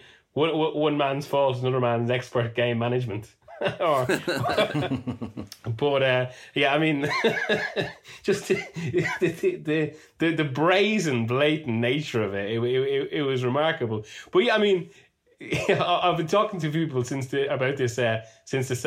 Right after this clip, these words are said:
since the, uh, the Friday night game. We were in Rome for it as well, watching it from our, our hotel due to the uefa bubble, so we didn't get too much of the atmosphere. But, I mean, there's, there's that,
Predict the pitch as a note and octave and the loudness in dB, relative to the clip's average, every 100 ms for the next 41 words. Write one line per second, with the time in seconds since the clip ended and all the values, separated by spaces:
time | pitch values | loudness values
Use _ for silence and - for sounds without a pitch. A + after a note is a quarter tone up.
0 | C3 B2+ B2 A#2+ A#2+ A#2 A2+ A2+ B2 B2 | -6 0 0 0 0 2 0 0 -2 0
1 | A#2 B2 C#3 C3 - - D#3 F3 C3 C3+ | 0 0 -2 -6 -14 -2 2 4 4 4
2 | D3 D3 B2 A2+ G#2 G2+ B2+ A#2 G#2 - | 4 2 0 -2 -2 0 2 2 0 -8
3 | _ - _ - B2 C#3 A#2 A2 A#2 G#2+ | _ -20 _ -2 -2 0 -2 0 0 0
4 | A#2+ B2+ A2+ A2 - C3 B2 A#2 A#2 A#2 | 0 0 -2 -2 0 2 2 2 -2 0
5 | A2+ - - - _ B2 A#2+ B2 A2 C3+ | -2 -2 -8 -20 _ 2 4 2 0 0
6 | C3 G#2 F#2+ A2+ A#2+ B2+ A#2 - D#3 C#3 | 0 0 0 0 0 0 -2 0 0 0
7 | B2+ B2+ B2 D3+ C3 B2 A2+ G#2 G2+ - | 0 2 2 2 -2 -2 -2 -2 -6 -18
8 | - _ D3 D#3 E3+ E3 E3+ E3+ E3 E3 | -20 _ 2 4 4 4 2 2 2 2
9 | E3+ D#3+ D#3 G3 E3 - | 2 2 2 2 0 -2